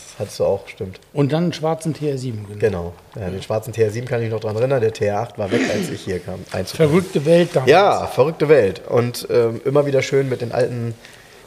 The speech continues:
Speaker 1: äh, Autozeitungen hier. Ich habe auch noch ein paar Prospekte mitgebracht von dem, was ich, äh,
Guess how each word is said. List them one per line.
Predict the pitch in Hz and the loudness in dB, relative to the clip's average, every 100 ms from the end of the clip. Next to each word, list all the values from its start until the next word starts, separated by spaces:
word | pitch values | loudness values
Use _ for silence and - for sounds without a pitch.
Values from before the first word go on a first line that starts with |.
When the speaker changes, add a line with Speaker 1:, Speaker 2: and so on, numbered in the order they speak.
| - | -2
Speaker 1:
äh, | 107 104 107 | 2 4 4
Autozeitungen | - 113 120 - 92 87 90 87 | 4 2 2 -2 -4 -2 -4 -6
hier. | 90 104 - - - | -4 -4 -6 -18 -20
Ich | - | -2
habe | 131 | 2
auch | 147 | 2
noch | 135 | 2
ein | |
paar | 123 139 | 0 -2
Prospekte | 127 - 165 101 | 0 -2 -2 -4
mitgebracht | 90 - 101 - | -8 -4 -4 -2
von | 101 | -2
dem, | 104 113 | 0 0
was | 107 - | -2 -2
ich, | 95 107 - | -4 -4 -4
äh, | - 104 101 | -2 0 0